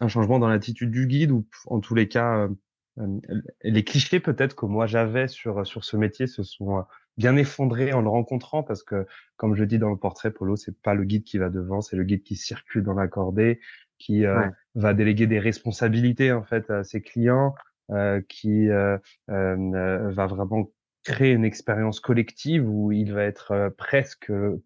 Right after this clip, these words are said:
Speaker 1: uniquement que l'un des, des, euh, des participants. Donc, il y avait ce mode de gouvernance un peu horizontal qui était intéressant chez lui.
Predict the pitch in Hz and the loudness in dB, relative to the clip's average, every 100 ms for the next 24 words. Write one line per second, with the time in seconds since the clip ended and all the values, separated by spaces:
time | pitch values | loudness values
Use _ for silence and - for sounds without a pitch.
0 | _ - _ 113 110 160 165 165 - 156 | _ -20 _ -8 0 4 4 0 -2 -4
1 | 147 - 110 123 131 113 110 101 104 95 | -2 -2 0 2 2 0 -2 -4 -6 -8
2 | - - - _ 107 101 107 107 107 104 | -12 -20 -20 _ -6 -4 0 0 0 -6
3 | - - 110 143 170 - - - - 113 | -10 -6 -2 0 0 -2 -16 -16 -6 -2
4 | 107 123 110 110 120 131 117 117 117 113 | 2 2 2 -2 0 0 0 0 -2 0
5 | 123 123 104 - 104 104 113 139 185 175 | -2 -4 -8 -2 0 2 2 2 0 0
6 | 120 113 104 101 104 104 - 110 123 120 | -4 -2 -2 -2 -4 -4 -4 -2 0 2
7 | 165 | 2